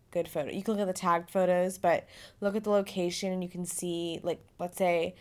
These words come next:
look at the location of, like, I don't know, some area in San Francisco or something. You'll find, like, cute restaurants. Sometimes people tag stuff or, um, try to look up, like, on Instagram, look up, like, food accounts or, like, something like that of the city you're going to, or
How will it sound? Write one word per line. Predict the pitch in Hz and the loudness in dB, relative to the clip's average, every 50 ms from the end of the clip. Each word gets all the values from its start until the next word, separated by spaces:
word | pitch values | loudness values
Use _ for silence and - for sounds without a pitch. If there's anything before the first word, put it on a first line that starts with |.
| - - - - - | -20 -20 -20 -8 -2
look | 196 196 208 | 0 0 0
at | 208 | 0
the | 202 196 | 0 2
location | 196 196 196 - 190 185 185 180 - 190 175 | 2 2 2 0 -2 -2 -2 -2 -2 -2 -2
of, | 170 160 | -2 -2
like, | - 160 160 - - - - - _ - | 0 0 0 0 -2 -6 -14 -20 _ -16
I | - 165 160 | -14 -12 -10
don't | 98 - - - | -10 -12 -12 -12
know, | - - 50 - - 202 202 - - _ _ _ _ _ _ _ - | -12 -12 -10 -12 -12 -14 -16 -18 -20 _ _ _ _ _ _ _ -18
some | - - - 190 175 | -14 -8 -6 -4 -4
area | - 151 170 170 170 165 165 160 | -2 0 0 2 2 0 0 -2
in | 160 170 | -4 -6
San | 160 175 170 165 | -6 -8 -8 -8
Francisco | 170 175 160 - 170 160 - - - 156 151 | -8 -10 -8 -8 -8 -8 -6 -6 -4 -4 -4
or | - - | -4 -4
something. | - - 185 175 175 175 143 143 - - - - - - _ - | -4 -4 -4 -4 -4 -6 -8 -8 -10 -10 -14 -18 -20 -16 _ -2
You'll | 202 196 | -2 -2
find, | 196 - 185 180 180 180 180 | 0 2 4 4 4 4 2
like, | 175 165 - | 0 -2 -2
cute | - - - 202 190 - | -4 -6 -4 -4 -2 0
restaurants. | - 175 185 180 - - 202 185 180 175 160 - - | 0 0 0 -2 -4 -4 -2 -2 0 -2 -2 -4 -6
Sometimes | 190 185 185 180 180 - | -6 -4 -4 -4 -6 -6
people | 190 175 175 175 | -6 -4 -4 -4
tag | 175 - 170 165 165 165 170 | -4 -2 -2 0 0 0 -2
stuff | - - 185 175 175 - | -4 -4 -2 -2 -4 -4
or, | - - 147 143 131 120 - 180 - - - - - - - - _ _ _ _ _ - | -4 -2 0 0 0 -2 -4 -6 -10 -16 -20 -20 -20 -20 -20 -20 _ _ _ _ _ -2
um, | - 185 175 156 120 - - 190 | 0 0 0 0 -2 -4 -8 -10
try | - - 196 220 214 | -6 0 4 4 6
to | 220 220 | 6 6
look | 226 233 226 233 | 4 2 2 0
up, | 226 220 | 0 0
like, | 220 208 196 | 0 0 0
on | 117 | 0
Instagram, | 147 196 196 - 214 214 196 190 | 0 0 -2 -2 -2 0 0 2
look | 190 190 196 | 0 0 0
up, | 196 | 0
like, | 180 143 - - | 0 0 0 -2
food | - - 220 220 208 | -6 -4 -2 0 0
accounts | 220 214 - 190 202 202 190 190 185 185 190 - - | 0 -2 -2 -4 -2 0 0 2 0 0 -2 -4 -4
or, | - 175 180 170 160 | 0 0 0 2 2
like, | 151 143 - - - - | 0 0 -2 -2 -6 -8
something | - 202 196 196 196 190 | -4 -4 -2 0 0 0
like | 185 190 185 - | 0 -2 0 2
that | 170 165 165 165 160 - - - | 4 4 6 6 4 2 0 -4
of | 180 180 | -6 -6
the | 180 175 | -6 -6
city | - - 185 180 185 | -4 -2 0 0 0
you're | 175 170 | 0 0
going | 170 170 165 160 156 175 | 0 0 0 0 -2 -2
to, | 180 - - 208 208 | -4 -4 -2 0 0
or | 196 - - 175 170 160 175 | 2 2 2 2 2 2 -2